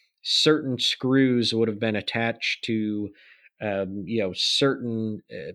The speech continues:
pieces of the, the body, the, the covers that went on over the engine, and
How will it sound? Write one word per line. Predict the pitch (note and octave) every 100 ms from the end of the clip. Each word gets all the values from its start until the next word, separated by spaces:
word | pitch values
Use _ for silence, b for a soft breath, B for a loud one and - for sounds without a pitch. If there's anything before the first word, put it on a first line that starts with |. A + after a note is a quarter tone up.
| -
pieces | C#3 C3+ - A#2+ A2+
of | G#2+ G#2 G2
the, | G#2 G2 G2 F#2+
the | G2+
body, | A2+ A2+ A#2 A2+
the, | G#2 G2+ G#2
the | G#2+
covers | G2 - C3+ A#2+ G#2+ G#2 -
that | G2+
went | A2+ A2+
on | A2+ A2+ A2
over | A2 G#2
the | G2 G#2+
engine, | A2 A2 F#2+ G2 F#2+
and | F2+